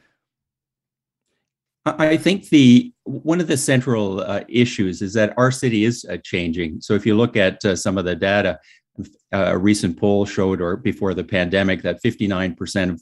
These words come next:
people in the city walk, cycle, or transit as their primary mode of, uh, transportation. So, so we know our city's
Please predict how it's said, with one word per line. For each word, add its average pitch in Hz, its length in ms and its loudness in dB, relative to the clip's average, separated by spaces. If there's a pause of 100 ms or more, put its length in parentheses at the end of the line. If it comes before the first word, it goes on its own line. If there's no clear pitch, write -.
(100)
people 107 260 0
in 85 80 -4
the 85 80 -6
city 85 260 -2
walk, 87 380 -2
cycle, 92 500 -4 (260)
or 95 120 -2
transit 98 500 0
as 78 180 -4
their 85 140 -4
primary 90 480 -2
mode 87 280 -4
of, 82 140 -8
uh, 80 120 -4
transportation. 90 1000 -4 (340)
So, 127 180 -2
so 143 120 0
we 147 140 4
know 170 200 2
our 135 120 4
city's 123 480 2